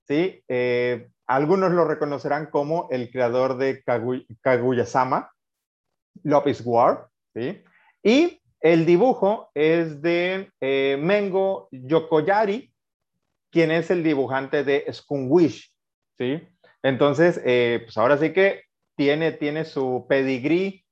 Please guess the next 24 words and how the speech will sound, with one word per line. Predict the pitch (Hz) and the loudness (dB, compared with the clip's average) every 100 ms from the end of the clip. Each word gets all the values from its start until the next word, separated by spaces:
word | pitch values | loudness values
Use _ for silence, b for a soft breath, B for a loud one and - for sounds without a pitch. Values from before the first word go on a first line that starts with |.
| _ _ | _ _
este, | 135 147 151 151 139 135 - | 0 0 0 0 2 2 -2
este | 143 - 160 | -4 -2 0
manga, | 175 175 143 202 _ _ _ - | 0 -2 -6 -6 _ _ _ -8
¿sí? | 135 160 B B | -6 -8 B B
El | 165 160 | 4 4
cual | - 208 220 | 6 6 6
nos | 226 226 | 0 2
presenta, | 208 185 196 202 196 208 208 - - | 2 2 2 -2 2 2 4 0 0
eh, | 147 165 165 | 2 4 2
también | 175 185 330 | -4 -4 -4
nos, | 415 - | -6 -4
nos | 160 143 147 139 | -4 -2 -4 -6
presenta | 139 135 175 180 | -6 -6 -8 -6
una | 175 | -6
historia | 160 151 165 175 170 160 147 131 | -4 -2 0 2 2 0 0 -2
al-, | 110 _ _ _ _ - 131 151 | -6 _ _ _ _ -4 0 2
al-, | - 170 | 2 2
algo | - 220 226 | 2 2 4
extraña, | - - 143 139 143 160 - _ | 2 0 0 2 0 -6 -8 _
¿sí? | 131 135 190 _ _ B B | -4 -2 -4 _ _ B B
Eh, | 143 147 147 147 147 | 4 6 8 8 6
se | 165 | 2
supone | 156 190 233 | 0 0 -2
que | 233 214 220 | 0 0 0